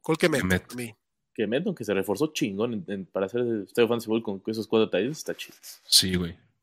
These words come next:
Speaker 1: Ujú.
Speaker 2: Si nada más es uno, yo estoy con Kmet.
Speaker 1: Ujú.
Speaker 2: Eh,
Speaker 3: Igual.
Speaker 2: si son dos, Kemet y, pues, un Yoku, güey, ya, ya, qué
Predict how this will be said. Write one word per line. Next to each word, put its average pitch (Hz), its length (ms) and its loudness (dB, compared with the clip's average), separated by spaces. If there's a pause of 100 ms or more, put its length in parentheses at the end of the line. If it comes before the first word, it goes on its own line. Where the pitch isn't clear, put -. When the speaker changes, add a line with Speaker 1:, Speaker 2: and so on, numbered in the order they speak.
(140)
Speaker 1:
Ujú. 127 280 -12 (460)
Speaker 2:
Si - 180 -20
nada 107 140 6
más 117 140 6
es 107 120 2
uno, 120 180 4
yo 98 160 4
estoy 90 260 -6
con 90 160 -16
Kmet. 78 420 -10 (560)
Speaker 1:
Ujú. 151 240 -10
Speaker 2:
Eh, 151 160 -20
Speaker 3:
Igual. 85 260 0
Speaker 2:
si - 80 2
son 92 180 0
dos, 104 340 -4
Kemet 101 420 4
y, 80 200 -2
pues, - 200 -10
un 80 140 -6
Yoku, 147 280 10
güey, 92 180 -2
ya, 95 120 -8
ya, 92 260 -12
qué - 120 -20